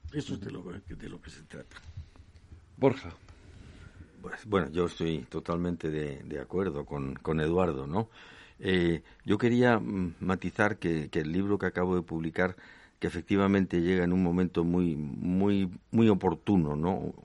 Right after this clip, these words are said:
Speaker 3: O muy necesario, diría yo, ¿no? América Hispánica, porque contiene no solamente la, la obra de España, la huella de España en Estados Unidos,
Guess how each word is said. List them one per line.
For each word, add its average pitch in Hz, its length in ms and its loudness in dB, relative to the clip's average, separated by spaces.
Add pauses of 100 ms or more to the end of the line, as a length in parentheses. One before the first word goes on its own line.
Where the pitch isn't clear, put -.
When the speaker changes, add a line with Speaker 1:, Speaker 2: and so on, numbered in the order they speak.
(160)
Speaker 3:
O - 120 4
muy 135 200 4
necesario, 78 680 0
diría 69 320 -6
yo, 67 220 -8
¿no? 104 180 -4 (480)
América 87 460 2
Hispánica, 87 600 2 (400)
porque 90 260 -2
contiene 104 400 4
no 117 140 6
solamente 110 560 2
la, 92 300 0
la 87 160 -2
obra 92 300 0
de 85 140 -2
España, 95 440 0
la 85 120 -4
huella 98 300 4
de 85 80 2
España 98 320 0
en 85 80 0
Estados 85 420 -4
Unidos, 90 420 -2